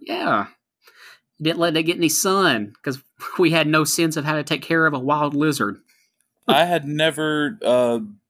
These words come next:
Speaker 2: I, I, I had no experience in keeping lizards. I just thought I'd just t-, take one. And, uh, yeah, its legs broke.
Speaker 1: Yeah, Duncan had this nice little, uh,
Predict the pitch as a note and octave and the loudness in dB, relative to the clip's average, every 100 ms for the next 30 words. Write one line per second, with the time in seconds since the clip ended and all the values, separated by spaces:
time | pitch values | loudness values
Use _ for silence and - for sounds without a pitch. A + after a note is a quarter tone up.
0 | _ _ _ _ _ _ A2+ - A2 A#2 | _ _ _ _ _ _ -6 0 2 4
1 | G#2+ A#2 A#2 A2 A2 A#2+ B2 A#2 - A#2 | 4 2 2 0 0 -2 -2 -2 -4 0
2 | B2 B2+ B2 B2+ G#2+ A2 A2 G#2+ - _ | 0 0 -2 -4 -2 0 0 -2 -6 _
3 | _ _ - B2 A#2+ A2+ A2+ A#2 C3 C#3 | _ _ -4 -2 0 0 0 0 0 -2
4 | A2+ A2+ A#2 - - - G#2+ A2+ B2 B2+ | -4 -4 -4 -6 -10 -2 0 2 0 -4
5 | E3 - F3+ - - A3 A#3+ E3+ E3+ E3+ | -10 -10 -12 -6 0 0 0 -2 -2 -4
6 | _ _ _ _ - - - - A2+ A#2 | _ _ _ _ -20 -20 -20 -6 -2 0
7 | A2 G#2 G#2 G#2+ _ _ _ _ _ _ | 2 2 0 -2 _ _ _ _ _ _
8 | _ _ - G3 G#3 G#3+ G3 A#2 A#2 A2 | _ _ -6 -2 0 2 0 -2 -4 -4
9 | - - G3+ E3 - F3+ E3+ E3+ D3+ B2+ | -8 -10 -8 -2 0 2 2 2 2 0
10 | C#3 D3 D#3 D#3 E3 D#3+ D3+ C#3+ C#3 B2 | 4 6 4 2 0 0 2 0 0 2
11 | G#2+ G2 F#2+ | 2 -2 -4